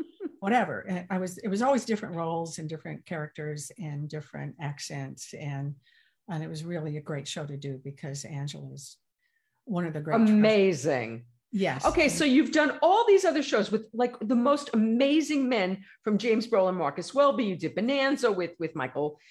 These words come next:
Speaker 1: Landon. You did Medical Center. You did Rockford Files. You did The Streets of San Francisco. I mean, you did all these amazing television shows with all these ama-, of all the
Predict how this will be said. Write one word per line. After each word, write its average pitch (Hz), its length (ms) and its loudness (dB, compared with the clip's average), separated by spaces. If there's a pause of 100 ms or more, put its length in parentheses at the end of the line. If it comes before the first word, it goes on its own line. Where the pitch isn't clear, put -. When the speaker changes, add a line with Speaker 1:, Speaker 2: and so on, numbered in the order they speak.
(180)
Speaker 1:
Landon. 277 520 4
You 220 60 4
did 185 300 4
Medical 269 360 2
Center. 214 520 2
You 190 160 -2
did 208 160 -2
Rockford 277 520 0
Files. 202 360 0
You 226 120 -4
did 233 260 -2 (420)
The 202 340 -4
Streets - 360 -4
of 220 60 -2
San 226 200 2
Francisco. 370 440 2
I 294 60 8
mean, 277 180 2
you 269 140 4
did 277 200 0 (100)
all 294 240 4
these 285 180 0
amazing 277 840 -2 (240)
television 208 400 2
shows 185 220 2
with 196 100 -2
all 202 160 2
these 214 120 2
ama-, 196 200 0 (180)
of 208 320 -2
all 294 420 2
the 330 140 -6